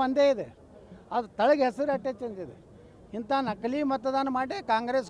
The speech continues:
ಕರ್ನಾಟಕದಲ್ಲಿ ಒಂದೂರ ಮೂವತ್ತಾರು ಸೀಟ್ ಗೆಲ್ಲಕ್ಕಾಗಿದೆ. ಅದಕ್ಕೆ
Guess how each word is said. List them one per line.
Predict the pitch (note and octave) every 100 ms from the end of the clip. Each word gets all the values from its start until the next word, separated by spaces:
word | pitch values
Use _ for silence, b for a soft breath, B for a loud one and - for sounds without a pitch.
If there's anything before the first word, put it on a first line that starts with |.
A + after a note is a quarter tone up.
| A#3
ಕರ್ನಾಟಕದಲ್ಲಿ | A3+ A#3+ A3+ B3 B3 F#3 - B B B F#3+
ಒಂದೂರ | A3 A#3+ A#3+ A#3
ಮೂವತ್ತಾರು | A#3 - A3+ -
ಸೀಟ್ | G#3 G3
ಗೆಲ್ಲಕ್ಕಾಗಿದೆ. | G3 G3 F#3+ F3 C3 A2+ - B B B B E3
ಅದಕ್ಕೆ | A3 C4 C4